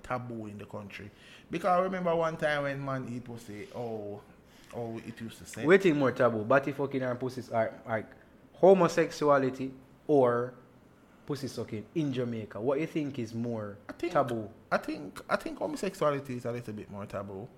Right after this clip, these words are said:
Speaker 1: right now. I, it, it, it's not as taboo as how it was back in the days, 'cause more people are becoming more sensitive,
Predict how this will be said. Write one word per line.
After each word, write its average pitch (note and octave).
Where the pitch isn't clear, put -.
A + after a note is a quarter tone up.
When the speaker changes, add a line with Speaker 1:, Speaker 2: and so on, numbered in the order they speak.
Speaker 1:
right A2
now. G#2
I, A#2
it, C3
it, F3
it's E3+
not F3
as E3+
taboo E3+
as A#2+
how B2+
it A2+
was G#2+
back A2
in A2
the A2
days, G#2
'cause A#2
more A#2+
people A#2+
are A#2+
becoming A2+
more G#2
sensitive, G#2+